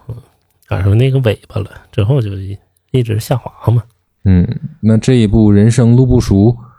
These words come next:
Speaker 2: 如果十分满分的话，让你推荐，你会打几分呢？
Speaker 1: 十分满分的话，我还是打六分儿。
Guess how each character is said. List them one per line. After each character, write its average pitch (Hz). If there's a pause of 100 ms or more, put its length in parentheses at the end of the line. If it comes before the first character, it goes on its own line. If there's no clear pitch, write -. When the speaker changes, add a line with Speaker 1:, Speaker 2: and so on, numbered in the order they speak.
(220)
Speaker 2:
如 104
果 101
十 101
分 101
满 95
分 92
的 90
话， 95
让 95
你 95
推 98
荐， 98
你 92
会 95
打 92
几 92
分 90
呢？ 90 (360)
Speaker 1:
十 117
分 131
满 104
分 104
的 113
话， 98
我 87
还 90
是 110
打 87
六 104
分 -
儿。 -